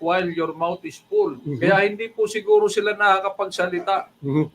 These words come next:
Speaker 1: tungkol dito sa issue na ito.
Speaker 2: Mhm.
Speaker 1: At ang sinasabi na may koneksyon sa, ah, kontraktor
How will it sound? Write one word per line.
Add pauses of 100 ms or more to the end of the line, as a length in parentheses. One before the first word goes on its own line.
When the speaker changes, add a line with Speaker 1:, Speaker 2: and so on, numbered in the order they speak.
Speaker 1:
tungkol
dito
sa
issue
na
ito.
Speaker 2:
Mhm. (240)
Speaker 1:
At
ang
sinasabi
na (400)
may
koneksyon
sa, (1200)
ah,
kontraktor